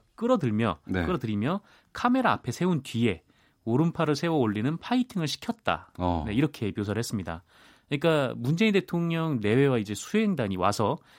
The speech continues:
Speaker 1: 이 강압적으로 선수들을 뭐 대하고 또 홍보하는데 활용을 한 것처럼 그렇게 읽힐 수 있는 문장이었는데
Speaker 2: 네.
Speaker 1: 그래서 이 보도가 상당히 논란이 됐었습니다.
Speaker 2: 예. 그 보도 나간 이후에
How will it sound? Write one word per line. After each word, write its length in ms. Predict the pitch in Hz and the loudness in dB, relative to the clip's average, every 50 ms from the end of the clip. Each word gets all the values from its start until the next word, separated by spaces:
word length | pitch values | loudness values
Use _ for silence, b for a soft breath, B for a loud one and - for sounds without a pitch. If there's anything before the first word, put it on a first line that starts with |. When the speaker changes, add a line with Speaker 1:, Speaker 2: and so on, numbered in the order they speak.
| b b b | b b b
Speaker 1:
이 60 | - | -10
강압적으로 680 | 104 - - 113 135 175 196 - - - 190 180 180 170 | -8 -4 -2 2 2 2 2 0 0 0 0 2 2 0
선수들을 1000 | 165 - 208 220 214 - - - 175 170 165 165 160 160 156 160 160 160 151 143 | 2 2 2 2 0 -2 -4 -2 -2 0 0 0 0 0 0 0 0 0 0 0
뭐 140 | 117 110 101 | 0 -2 -4
대하고 580 | 98 - 110 117 113 101 95 104 120 104 87 82 b b b b b _ | -2 0 2 2 2 2 2 0 0 0 -2 -4 b b b b b _
또 80 | - 131 | -2 0
홍보하는데 920 | 135 220 247 262 247 233 254 233 214 208 190 180 165 165 175 185 196 190 - | 2 2 2 2 2 4 4 4 4 2 0 -2 -2 -2 -2 -2 -4 -6 -8
활용을 340 | - - 240 277 262 247 214 | -6 -4 0 2 2 2 2
한 80 | 156 | 0
것처럼 480 | 120 110 - - - 98 92 90 87 87 | -2 -4 -4 -4 -4 -4 -4 -4 -6 -6
그렇게 300 | - - 110 - - 113 | -8 -8 -8 -6 -2 -2
읽힐 280 | 110 127 135 - 180 170 | 0 0 0 0 0 0
수 120 | - - | 0 0
있는 180 | 139 131 123 101 | 0 0 0 0
문장이었는데 800 | 95 101 104 117 117 104 95 87 82 82 85 104 123 104 87 - | -2 -2 0 0 0 -2 -2 -4 -6 -6 -6 -6 -4 -6 -4 -2
Speaker 2:
네. 400 | 113 98 95 90 85 107 143 180 151 | 0 2 2 2 2 0 -2 -2 0
Speaker 1:
그래서 200 | - 143 139 131 | 0 0 2 2
이 100 | 110 123 | 0 -2
보도가 480 | 113 - - 117 113 151 143 135 120 104 | -2 -2 -2 2 2 2 4 4 2 0
상당히 520 | - - - 233 226 233 196 131 101 90 90 | 0 0 -2 0 0 0 0 -2 -4 -4 -4
논란이 400 | 95 98 101 104 104 98 92 87 | -4 -2 -2 0 -2 -2 -4 -8
됐었습니다. 640 | - - - 101 90 - - 85 80 82 78 78 85 92 98 90 92 | -10 -10 -10 -10 -10 -10 -10 -10 -8 -10 -10 -10 -8 -8 -8 -6 -4
Speaker 2:
예. 280 | 87 85 80 76 73 76 B B B B B - | -4 -4 -6 -6 -10 -12 B B B B B -4
그 140 | - - 135 | 0 0 2
보도 260 | 135 139 160 190 180 | 4 4 4 6 6
나간 380 | 143 113 117 135 165 160 143 | 6 6 8 8 6 6 6
이후에 640 | 117 117 131 127 - - 147 143 139 139 127 117 107 | 6 6 4 2 0 -2 -2 0 2 2 2 0 0